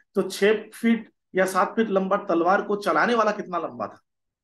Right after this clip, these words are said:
आज के डेट में अगर हम चलाएंगे तो हमको ज्यादा से ज्यादा तीन से चार फीट के तलवार ही चलाने में हमको तकलीफ हो जाएगी। उस समय सात आठ, छह से सात फीट के तलवार कौन चलाते थे? तो physical fitness भी थी, height भी थी, उम्र भी थी, बहुत कुछ factor है,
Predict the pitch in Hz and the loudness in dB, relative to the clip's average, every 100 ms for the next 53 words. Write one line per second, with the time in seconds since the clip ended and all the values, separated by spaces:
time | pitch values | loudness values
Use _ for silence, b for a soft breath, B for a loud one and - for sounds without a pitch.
0 | _ _ _ - 160 180 220 220 214 214 | _ _ _ -2 -2 0 2 2 2 2
1 | 208 190 202 233 220 202 208 185 156 160 | 2 0 0 2 4 2 2 0 -6 -6
2 | 170 190 208 208 156 180 220 214 208 202 | -8 -4 -4 0 -2 0 2 2 0 -4
3 | 202 226 202 202 208 214 220 220 214 185 | -4 -4 -2 0 0 0 -2 -2 0 2
4 | 214 220 220 202 208 208 196 190 165 196 | 4 2 2 0 0 -4 -6 -8 -6 -8
5 | 185 151 110 90 - _ _ _ _ _ | -4 -4 -4 -10 -16 _ _ _ _ _
6 | _ _ _ _ _ _ - 226 240 226 | _ _ _ _ _ _ -4 -2 0 0
7 | - 196 202 220 - _ _ _ - 208 | 2 2 2 0 -2 _ _ _ -2 -2
8 | 220 - 196 - 214 214 196 190 202 220 | -2 -2 -2 0 -4 -2 0 2 2 0
9 | 240 175 131 113 104 - _ _ _ _ | 0 0 -2 -4 -12 -20 _ _ _ _
10 | _ _ _ 170 175 196 185 233 226 - | _ _ _ -6 -2 0 0 0 0 0
11 | 202 220 240 185 226 - 220 220 - - | -4 -2 -2 -2 -10 -6 -8 -8 -14 -6
12 | 147 180 202 208 202 202 208 208 - 160 | 0 0 0 -4 -6 -6 -6 -6 -8 -4
13 | 196 202 190 208 196 202 - 226 - 226 | -2 -2 -2 -6 -8 -8 -4 -4 -2 -6
14 | - 170 - 190 117 | -4 -4 0 0 -2